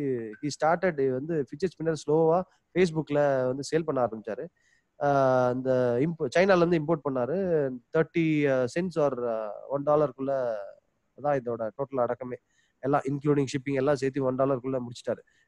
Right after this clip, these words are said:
And he was selling around for five to seven டாலர்ஸ்க்கு வித்தாரு. And he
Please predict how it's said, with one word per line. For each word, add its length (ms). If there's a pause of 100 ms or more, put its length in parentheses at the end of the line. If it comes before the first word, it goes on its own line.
(100)
And 100
he 80
was 120
selling 260
around 260
for 160 (200)
five 180
to 80
seven 300
டாலர்ஸ்க்கு 400
வித்தாரு. 320 (540)
And 200
he 200